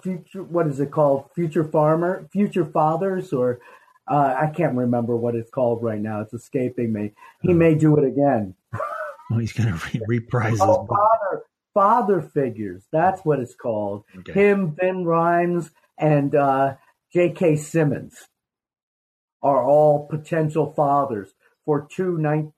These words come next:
Speaker 1: two guys in their forties. And that's the, that's the plot of the movie.
Speaker 2: It ought to be interesting.
Speaker 1: Uh, it could be frightening, yes. <laughs>
Speaker 2: Let's, let's, uh,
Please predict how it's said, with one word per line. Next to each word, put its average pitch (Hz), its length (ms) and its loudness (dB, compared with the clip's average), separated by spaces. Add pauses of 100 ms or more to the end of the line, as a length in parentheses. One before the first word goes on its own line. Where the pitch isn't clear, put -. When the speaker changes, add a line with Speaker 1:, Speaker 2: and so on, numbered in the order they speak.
(100)
Speaker 1:
two 175 240 -6 (100)
guys 151 320 0
in 143 120 -2
their 127 160 -6
forties. 135 560 -6 (480)
And 147 100 -2
that's 147 320 -2
the, 139 300 -2
that's 151 260 -2
the 160 80 -2
plot 139 400 -2
of 113 140 -6
the 117 100 -4
movie. 110 420 -6 (1000)
Speaker 2:
It 95 100 -8
ought 95 120 -6
to 98 60 -8
be 107 140 -4
interesting. 92 560 -10 (720)
Speaker 1:
Uh, 147 120 2
it 151 80 -14
could 202 180 -2
be 190 100 -2
frightening, 95 640 -2
yes. 120 420 -8 (220)
<laughs> 156 40 -4 (1700)
Speaker 2:
Let's, - 240 -8
let's, - 280 -2
uh, 131 180 2